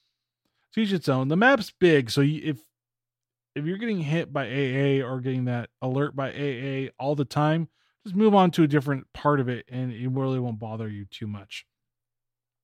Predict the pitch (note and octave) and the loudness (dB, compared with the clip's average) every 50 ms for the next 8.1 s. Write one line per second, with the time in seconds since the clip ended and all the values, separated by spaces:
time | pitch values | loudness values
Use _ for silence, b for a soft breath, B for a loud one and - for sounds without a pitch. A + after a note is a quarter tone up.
0 | _ _ _ _ _ _ _ _ _ _ _ _ D#3 D#3+ E3+ F#3 F3+ F3 F3 D#3+ | _ _ _ _ _ _ _ _ _ _ _ _ -2 2 2 4 4 4 2 2
1 | - C#3+ D3 C3+ A2+ - _ - - F3+ G3 F#3+ - - F#3+ G3+ G3+ F#3 - G3+ | 0 0 0 0 0 -2 _ -4 0 0 0 0 -2 -2 -2 -2 -2 0 0 2
2 | G3 G3+ F#3+ E3 F#3 F#3+ F#3 - _ C4+ C#4 C#4 - C4+ A#3+ G#3+ A#3+ A#3+ A#3+ A#3 | 2 2 2 0 -2 -2 -4 0 _ 2 2 2 0 -4 -4 0 0 0 0 0
3 | G#3+ A#3 A3+ G#3+ - - _ _ _ _ _ _ _ _ _ _ _ _ _ _ | 0 -2 -2 -4 -6 -14 _ _ _ _ _ _ _ _ _ _ _ _ _ _
4 | _ _ _ _ _ _ _ _ _ _ _ _ _ _ _ _ _ D#3+ D3+ C3+ | _ _ _ _ _ _ _ _ _ _ _ _ _ _ _ _ _ -16 -12 0
5 | C3+ E3 E3 E3 D#3+ E3 E3 E3 D#3 C#3+ D3 C#3 C#3 B2+ C3+ D3+ D#3 D3+ - - | 4 6 6 8 8 6 4 4 2 0 0 0 0 4 4 4 4 4 4 2
6 | D3+ D3+ C#3+ C3 C#3 B2+ A2 A2 C3 D#3+ E3+ E3 D#3+ D#3+ D#3+ D3+ C3 _ - F3 | 2 2 4 4 2 0 0 0 2 4 6 6 6 6 4 0 -2 _ -2 -2
7 | F3 F3 D3+ D#3+ D#3+ D#3 C#3+ D3+ D3+ C#3 C#3+ D3 C#3 C#3 C3 - - - C#3+ C3 | -2 -2 -4 -4 -4 -4 -4 -4 -6 -2 -2 -2 -2 -2 -4 -6 -8 -6 -4 -4
8 | B2 B2 | -4 -8